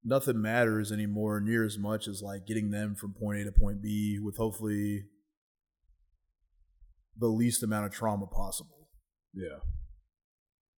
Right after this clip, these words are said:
Speaker 1: And it's tough, and, like, you gotta be a good example, and you gotta deal with a lot of dumb shit without spazzing out, which we're all guilty of,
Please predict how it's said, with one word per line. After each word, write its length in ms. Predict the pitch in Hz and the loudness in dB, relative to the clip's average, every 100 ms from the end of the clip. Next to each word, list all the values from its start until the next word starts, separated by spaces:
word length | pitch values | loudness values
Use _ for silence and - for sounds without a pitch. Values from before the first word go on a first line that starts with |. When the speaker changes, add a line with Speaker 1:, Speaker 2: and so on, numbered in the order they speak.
| _ _ _ _ | _ _ _ _
Speaker 1:
And 120 | 139 147 | 2 4
it's 160 | 117 | 2
tough, 600 | - 123 98 - - - - | 4 4 4 -2 -6 -8 -8
and, 240 | 104 104 | -4 -4
like, 340 | 104 101 101 - - _ _ _ _ _ _ | -6 -8 -10 -14 -20 _ _ _ _ _ _
you 120 | 135 | 4
gotta 160 | 135 123 | 8 8
be 140 | 120 | 8
a 40 | 117 | 4
good 160 | 120 | 4
example, 840 | 113 101 110 104 104 104 104 104 - _ _ _ _ _ _ _ _ _ _ _ _ _ _ _ _ _ _ _ - | 2 2 0 4 4 4 0 -4 -14 _ _ _ _ _ _ _ _ _ _ _ _ _ _ _ _ _ _ _ -4
and 640 | 110 110 104 101 101 104 - - _ _ _ _ _ _ _ _ - | -2 0 -2 -4 -4 -6 -8 -16 _ _ _ _ _ _ _ _ -4
you 100 | 117 | 2
gotta 240 | 117 110 | 2 2
deal 420 | 104 113 113 110 | 2 4 4 4
with 140 | 110 104 | 2 -2
a 40 | |
lot 300 | 104 104 107 | -2 0 2
of 480 | 104 104 101 98 98 | 2 0 -4 -10 -6
dumb 280 | 107 110 104 | -2 0 -2
shit 420 | - 107 104 104 - _ _ _ _ _ _ _ _ _ _ _ _ _ | -2 0 0 -2 -8 _ _ _ _ _ _ _ _ _ _ _ _ _
without 300 | - 110 104 | -4 -2 0
spazzing 520 | - - 107 107 104 98 | -2 -4 -2 -4 -4 -4
out, 300 | 101 101 113 | -4 -4 -2
which 140 | 123 | 6
we're 100 | 190 | 8
all 120 | 123 | 8
guilty 360 | 110 110 107 101 | 6 2 2 0
of, 180 | 104 | 0